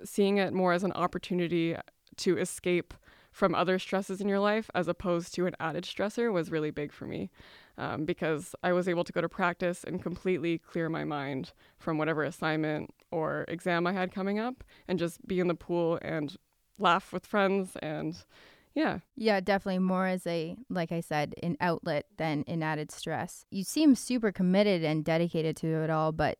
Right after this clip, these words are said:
Speaker 2: were there ever times that you think you struggled with that?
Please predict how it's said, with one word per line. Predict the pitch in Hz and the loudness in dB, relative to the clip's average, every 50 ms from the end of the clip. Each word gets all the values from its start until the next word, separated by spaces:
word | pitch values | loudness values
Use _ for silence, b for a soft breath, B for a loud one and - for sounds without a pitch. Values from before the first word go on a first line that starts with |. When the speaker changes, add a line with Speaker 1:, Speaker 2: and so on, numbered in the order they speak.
| - - | -4 0
Speaker 2:
were | 180 175 | 2 4
there | 165 165 | 6 6
ever | 170 175 185 175 | 6 6 4 2
times | - - 180 180 190 220 214 | 0 0 0 2 2 2 2
that | 202 | 0
you | 185 175 | 0 -2
think | - 180 165 - | -2 -2 -2 -2
you | 170 170 | -4 -4
struggled | - - - 165 151 165 - 185 214 208 | -6 -2 0 2 2 2 2 0 0 0
with | 220 220 - | -2 -2 2
that? | - 240 247 269 294 | 4 4 4 4 2